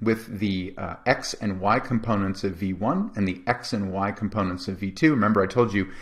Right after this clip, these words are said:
neither of these two vectors has a component in the third dimension, z, then I would get an equation that looks like this. V X one I hat plus V Y one j hat is how one would represent in unit vector notation the first vector V one.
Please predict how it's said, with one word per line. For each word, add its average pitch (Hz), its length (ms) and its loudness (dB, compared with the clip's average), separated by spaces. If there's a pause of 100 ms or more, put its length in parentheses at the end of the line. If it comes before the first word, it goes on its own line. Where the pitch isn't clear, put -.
(140)
neither 131 360 8
of 117 80 6
these 110 160 4
two 123 160 0
vectors 104 360 2
has 101 140 -2
a 104 60 -2
component 104 540 0
in 101 100 2
the 90 80 -2
third 120 400 4
dimension, 95 560 2
z, 95 380 -2 (680)
then 190 120 10
I 196 60 10
would 175 160 8
get 170 100 10
an 139 100 6
equation 110 420 4
that 98 100 -2
looks - 180 -4
like 98 160 -2
this. - 400 -4 (800)
V 185 200 4
X - 300 0
one 104 240 2
I 95 220 0
hat 98 340 -2 (600)
plus 117 220 4
V 123 260 0
Y 117 260 4
one 92 280 0
j 127 220 8
hat 85 380 -4 (180)
is 110 180 -4
how 123 200 8
one 120 240 4
would 104 140 4
represent 101 520 2
in 90 120 -4
unit 131 260 2
vector 92 320 -2
notation 90 500 -4
the 87 80 -6
first - 300 2
vector 90 340 -6
V 90 180 -6
one. 92 260 0